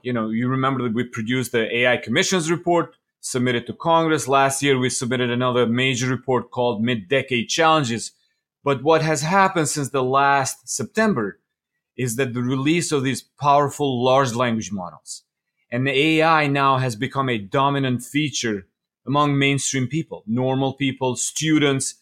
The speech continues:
academia, people that see the power of this technology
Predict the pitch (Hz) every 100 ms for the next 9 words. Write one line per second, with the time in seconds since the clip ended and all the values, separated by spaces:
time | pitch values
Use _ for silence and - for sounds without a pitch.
0 | _ - 127 131 113 143 147 117 107 95
1 | _ _ _ - 202 202 180 151 143 -
2 | 160 165 156 139 _ _ _ 127 131 -
3 | 131 143 143 143 123 139 - 135 135 127
4 | 110 95 101 98